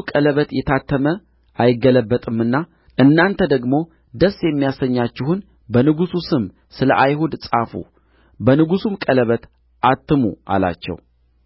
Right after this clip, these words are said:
በዚያን ጊዜም ኒሳን በተባለው በመጀመሪያው ወር ከወሩም በሃያ ሦስተኛው ቀን የንጉሡ ጸሐፊዎች ተጠሩ። መርዶክዮስም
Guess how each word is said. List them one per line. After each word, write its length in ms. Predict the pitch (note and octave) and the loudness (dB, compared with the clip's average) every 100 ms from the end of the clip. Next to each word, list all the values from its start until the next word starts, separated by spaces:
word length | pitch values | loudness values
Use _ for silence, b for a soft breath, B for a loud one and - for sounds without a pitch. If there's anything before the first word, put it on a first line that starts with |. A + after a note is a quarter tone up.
| _ _ _ _ _ _ _ _ _ - | _ _ _ _ _ _ _ _ _ -2
በዚያን 500 | A2+ E3 F#3 C#4 C#4 | 4 4 4 0 0
ጊዜም 460 | A#2+ A#2 F#2 A2 A2+ A2+ - | 0 -2 0 0 0 -4 -6
ኒሳን 440 | C3+ F#3+ A#3 G#3 D3+ | -2 -2 0 0 0
በተባለው 640 | A#2 A#2 A2+ G#2 G#2 A2 C3 | 0 -2 0 0 2 0 0
በመጀመሪያው 720 | C3 F3 A3 G3+ B2+ A2 G#2 G2+ | -2 -2 -2 -2 -2 0 0 2
ወር 200 | A#2+ A#2+ - | 0 0 -4
ከወሩም 440 | F3+ C#3 A#2+ A#2 G#2 | 0 2 2 -2 -4
በሃያ 280 | A2+ G2+ G2+ | -2 -2 -2
ሦስተኛው 560 | - E3 - G2 F#2+ G2 | -6 -8 -4 -2 -2 -4
ቀን 240 | - A#2 A2 - b b b | -2 0 -2 -8 b b b
የንጉሡ 420 | D#3 G#3 F3+ F#3 C#3+ | 2 2 -2 -2 -4
ጸሐፊዎች 580 | - A2 G2+ - A#2 A#2 - | -4 -4 -4 -2 -2 -2 -4
ተጠሩ። 400 | A2 - A2 G2+ - _ _ _ _ _ _ _ b b b b b b | -6 -2 -4 -2 -6 _ _ _ _ _ _ _ b b b b b b
መርዶክዮስም 800 | C3+ G3+ A#3 C4 - A#2+ - B2+ | 2 2 2 0 2 0 0 -2